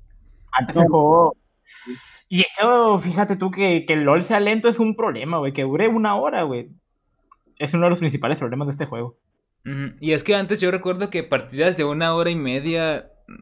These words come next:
Speaker 3: eh, dos horas incluso, no eran tan raras como ahora, güey.
Speaker 1: Eran tan raras, ¿eh? O sea, el, el juego debería ser más rápido todavía.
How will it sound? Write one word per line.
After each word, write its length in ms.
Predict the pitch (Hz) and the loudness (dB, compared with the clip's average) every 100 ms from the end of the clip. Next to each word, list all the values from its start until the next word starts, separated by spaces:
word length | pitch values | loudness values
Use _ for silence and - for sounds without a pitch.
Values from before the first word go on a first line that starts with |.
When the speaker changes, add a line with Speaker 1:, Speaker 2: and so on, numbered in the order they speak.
| - | -16
Speaker 3:
eh, 80 | 131 | -8
dos 220 | 147 156 | -4 -2
horas 220 | 170 170 | 0 -2
incluso, 500 | 156 127 151 160 131 107 | -4 -8 -8 -6 -6 -6
no 320 | 131 131 131 | -4 0 2
eran 200 | 135 135 | 2 2
tan 160 | 135 | -2
raras 300 | 117 113 123 | 0 -2 -2
como 200 | - 123 | -6 -8
ahora, 280 | 95 92 127 | -6 -6 -6
güey. 120 | - | -8
Speaker 1:
Eran 960 | _ _ _ _ 127 - - - 107 131 | _ _ _ _ -8 -8 -10 -4 2 4
tan 0 | 127 110 | 4 0
raras, 120 | 151 | -6
¿eh? 60 | - _ 147 | -10 _ -4
O 40 | |
sea, 100 | 143 | -2
el, 240 | 127 120 123 | -2 -2 -2
el 40 | |
juego 220 | 123 127 | 0 2
debería 240 | 196 135 139 | 4 4 2
ser 120 | 165 | 2
más 160 | 165 151 | 0 0
rápido 340 | 120 160 135 | 0 0 -2
todavía. 460 | 135 127 110 110 | 0 -2 -2 -6